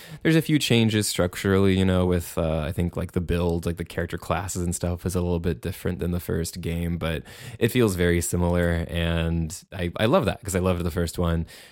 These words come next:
The gameplay feels very engaging. The guns still feel really good to shoot, which I think was one of the best things about the first game, was it just, it felt really good immediately. Sound definitely plays a part in that, so we'll talk about it. Um, I'm finding, like,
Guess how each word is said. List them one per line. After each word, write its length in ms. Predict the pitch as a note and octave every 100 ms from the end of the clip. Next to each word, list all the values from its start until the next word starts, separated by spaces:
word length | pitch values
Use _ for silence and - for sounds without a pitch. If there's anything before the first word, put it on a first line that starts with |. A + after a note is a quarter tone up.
| _
The 60 | -
gameplay 440 | F#2+ F2+ - F2
feels 260 | F2 F2 E2+
very 340 | F2 F2 E2+
engaging. 580 | F2 E2+ B2+ A#2+ A#2 A#2
The 60 | F#2
guns 300 | F#2+ F#2+ F#2+
still 160 | F#2+ F2+
feel 100 | F2+
really 220 | F#2 F2
good 180 | F#2+ F2
to 60 |
shoot, 380 | E2+ - G#2 G2
which 180 | F2+ -
I 80 | F2+
think 300 | - F2 F2
was 180 | E2+ F2
one 140 | E2+
of 80 | E2
the 80 | E2
best 300 | F2+ F2 -
things 320 | F#2 F2+ F2
about 200 | F2 D#2+
the 80 | -
first 380 | D#3 C#3+ -
game, 340 | A2 A#2 A2+ A2
was 140 | F#2+
it 80 | E2+
just, 220 | E2 -
it 120 | -
felt 220 | - G2 -
really 260 | G2+ F#2+
good 300 | F#2 F#2+ F#2+
immediately. 720 | F#2 F#2+ F#2+ F#2 - F2+ F2+ - - - -
Sound 400 | - F#2 F2+ F2+
definitely 340 | F2+ F2+ F#2
plays 200 | F#2 F#2 F2
a 40 |
part 220 | E2+ E2+
in 80 | E2+
that, 260 | F#2+ G#2 -
so 140 | G2
we'll 80 | F2+
talk 240 | G2 -
about 260 | G2 F#2+ F#2
it. 180 | G2 - - - - -
Um, 540 | - F#2 F2+ F2 F2 E2 _ _ _ -
I'm 100 | F#2+
finding, 560 | F#2+ F#2 F#2 F#2 F2+
like, 480 | F2 F2 E2 - -